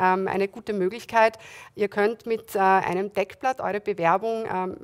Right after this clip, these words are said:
bei eurer Bewerbung, äh, Aufmerksamkeit erzeugen. Hier ein Bewerbungsfoto an erster Stelle, darunter für welche Position ihr eure Bewerbung gerne abgeben möchtet, die persönlichen Kontaktdaten und welche Anlagen ihr eurer Bewerbung beifügen werdet.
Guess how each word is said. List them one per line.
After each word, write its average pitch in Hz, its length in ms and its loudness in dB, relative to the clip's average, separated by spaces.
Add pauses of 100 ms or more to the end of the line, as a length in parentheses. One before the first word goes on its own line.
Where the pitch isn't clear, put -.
(120)
bei 190 140 0
eurer 185 160 0
Bewerbung, 196 580 -2
äh, - 40 -6
Aufmerksamkeit 185 920 -4
erzeugen. 190 580 -6 (380)
Hier 247 360 0 (180)
ein 196 300 0 (200)
Bewerbungsfoto 240 720 0
an 226 120 0
erster 196 340 0
Stelle, 202 360 0
darunter 202 400 -4
für 190 160 -6
welche 170 240 -4
Position 190 800 -4
ihr 190 180 -2
eure 175 200 0
Bewerbung 175 440 -2
gerne 165 280 -2
abgeben 240 480 -2
möchtet, 214 460 -2 (420)
die 196 40 -14
persönlichen 190 600 0
Kontaktdaten 196 920 0 (340)
und 208 360 -6
welche 185 360 -2
Anlagen 185 600 0
ihr 185 80 0
eurer 170 240 0
Bewerbung 170 480 -2
beifügen 156 580 -4
werdet. 143 460 -8